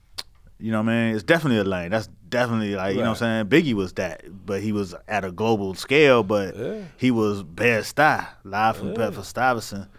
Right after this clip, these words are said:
Speaker 1: Brooklyn.
Speaker 2: Yeah, yeah.
Speaker 1: You know what I'm saying?
Speaker 2: Absolutely. He rapped. I think, I also think, based on that, um,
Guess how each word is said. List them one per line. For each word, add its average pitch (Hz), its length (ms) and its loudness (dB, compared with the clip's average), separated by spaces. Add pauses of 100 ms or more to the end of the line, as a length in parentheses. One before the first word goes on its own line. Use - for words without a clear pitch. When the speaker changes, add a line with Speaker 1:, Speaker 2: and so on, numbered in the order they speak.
(300)
Speaker 1:
Brooklyn. 156 420 4
Speaker 2:
Yeah, 254 120 -6
yeah. 202 120 -6 (140)
Speaker 1:
You 196 80 -6
know 104 60 0
what 104 60 2
I'm 107 60 -2
saying? 113 140 0
Speaker 2:
Absolutely. 104 360 4
He 131 160 -2
rapped. 185 440 0 (720)
I 180 80 6
think, 240 500 6 (360)
I 160 120 2
also 220 420 8
think, 147 360 4 (140)
based 190 320 4
on 170 200 6
that, 151 200 4
um, 123 420 0